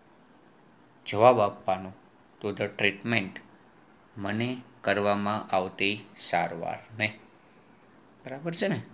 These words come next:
એટલે ધીમે ધીમે એમને સારું થવા લાગ્યું. ચાલો મિત્રો, તો હવે અહીંથી જે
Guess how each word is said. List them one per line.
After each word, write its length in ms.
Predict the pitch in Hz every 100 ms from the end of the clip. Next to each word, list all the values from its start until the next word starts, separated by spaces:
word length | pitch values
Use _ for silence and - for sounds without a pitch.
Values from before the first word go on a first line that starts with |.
| - -
એટલે 180 | 101 107
ધીમે 280 | 107 135 131
ધીમે 300 | 104 104 113
એમને 340 | 98 147 175 - - - - -
સારું 320 | - 170 180
થવા 240 | 175 151 131
લાગ્યું. 400 | 113 110 - 120 - - - - - - - - - - - - - - -
ચાલો 260 | - 104 80
મિત્રો, 340 | 78 - 85 - - - -
તો 100 | -
હવે 160 | 104 135
અહીંથી 580 | - 113 117 - 123 - - - - - - -
જે 280 | 101 101